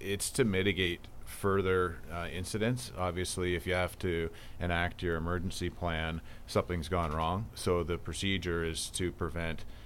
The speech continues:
um, I, I, I guess, handle what's happened, but also prevent, um, further damage from occurring. So, um, just planning, executing, and responding to what's happened are, are very key.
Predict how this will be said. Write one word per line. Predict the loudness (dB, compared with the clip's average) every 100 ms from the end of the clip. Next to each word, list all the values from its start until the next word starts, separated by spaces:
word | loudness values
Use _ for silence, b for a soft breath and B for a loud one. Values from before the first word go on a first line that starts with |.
| B -8
um, | -4 -2 0 -2 -2 -2
I, | -2 -2
I, | -4 -2
I | -2
guess, | 0 0 -2 -2 -4
handle | 0 2 2 2
what's | 2 0
happened, | 2 2 2 2
but | 2
also | 2 2 0 -4
prevent, | -2 -2 -2 -4 -4
um, | -4 -2 -2 -2 -4
further | -2 -2 0
damage | -2 -2 -2 -2 -2
from | -4
occurring. | -4 -2 0 0 0
So, | 0 0 0 B B B -4
um, | 0 0 -2
just | -6 -6
planning, | -2 0 2 0 -2
executing, | -2 -4 -6 -4 -2 0 0
and | 0
responding | -2 -2 -2 0 -2 -2
to | -4
what's | -4
happened | -4 -4 -4 -4 -4
are, | -4 -4 -4
are |
very | -2 -2 -2
key. | -2 -4 -4